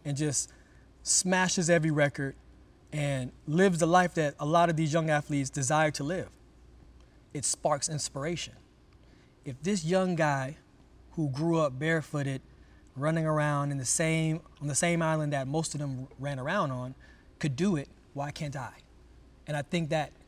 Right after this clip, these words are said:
he instilled so much inspiration in those young athletes that were with him, not even coming behind him, with him, his own competitors and his own countrymen, to run better, run stronger, run faster, 'cause they wanted to be a part of that.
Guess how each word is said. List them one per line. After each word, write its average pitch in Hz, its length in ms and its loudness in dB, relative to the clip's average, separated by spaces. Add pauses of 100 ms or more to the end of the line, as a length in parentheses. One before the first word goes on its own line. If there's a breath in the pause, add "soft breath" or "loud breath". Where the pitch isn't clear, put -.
(420)
he 190 480 2 (680)
instilled 165 480 0
so - 240 0
much 180 240 -2
inspiration 160 640 -2
in 151 60 -2
those 135 180 -2
young 156 160 -2
athletes 156 400 -2
that 143 120 -4
were 127 180 -6
with 170 220 0
him, 131 220 -6 (360)
not 165 220 0
even 196 180 2
coming 185 200 2
behind 170 360 0
him, 120 160 -8
with 180 260 -2
him, 139 220 -4 (100)
his 156 160 -6
own 190 180 0
competitors 170 480 0
and 147 60 -4
his 135 100 -6
own 160 160 -2
countrymen, 127 520 -4 (420 loud breath)
to 147 80 -4
run 156 220 0
better, 151 300 0
run 147 180 -2
stronger, 160 340 -2
run 139 180 -4
faster, 175 380 -2
'cause 143 140 -4
they 147 80 -4
wanted 151 200 -4
to 143 60 -6
be 139 100 -4
a 131 60 -6
part 175 260 -4
of 135 60 -6
that. 123 220 -12